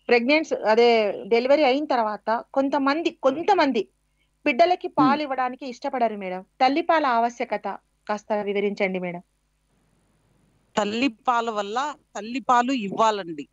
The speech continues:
Speaker 2: యాక్చువల్ గా
Speaker 1: Hmm.
Speaker 2: ఉంటే చాలా, అది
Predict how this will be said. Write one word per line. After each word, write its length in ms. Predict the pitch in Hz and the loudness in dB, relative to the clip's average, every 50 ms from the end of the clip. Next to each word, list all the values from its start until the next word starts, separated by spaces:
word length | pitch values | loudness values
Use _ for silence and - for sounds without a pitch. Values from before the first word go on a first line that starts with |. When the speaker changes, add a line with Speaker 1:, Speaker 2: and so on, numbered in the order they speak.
| _ _ _ _ - | _ _ _ _ -8
Speaker 2:
యాక్చువల్ 440 | 175 170 - - - 202 196 196 196 | -8 -8 -8 -6 -4 -4 -2 -2 0
గా 200 | 208 233 247 254 | 2 2 2 2
Speaker 1:
Hmm. 120 | 202 190 185 _ _ _ - | 0 -6 -12 _ _ _ -4
Speaker 2:
ఉంటే 640 | 180 202 233 240 254 254 - 269 269 294 339 349 - - - - - - _ _ _ _ _ _ _ - 226 | 2 4 6 6 4 4 2 0 0 0 -2 -4 -8 -12 -20 -20 -20 -20 _ _ _ _ _ _ _ -2 0
చాలా, 320 | 185 185 190 208 208 214 196 196 190 175 - _ - | 0 2 4 4 4 4 4 2 0 -4 -4 _ -8
అది 400 | 190 - 214 220 - 208 208 196 | -8 -8 -10 -14 -10 -8 -8 -6